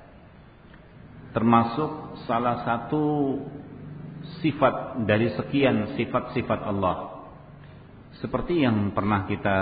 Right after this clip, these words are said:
dapati pada bab-bab sebelumnya, bahwa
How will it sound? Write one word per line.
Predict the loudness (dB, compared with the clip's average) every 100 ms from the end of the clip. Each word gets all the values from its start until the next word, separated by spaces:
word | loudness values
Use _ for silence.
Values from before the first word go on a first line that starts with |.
| 2 0 -4 -8 -2
dapati | -2 0 -2 0
pada | 0 0 2 0
bab-bab | 2 0 2 0 -2 -6
sebelumnya, | -6 -2 0 2 2 0 0
bahwa | 0 0 2 2 2 0 -8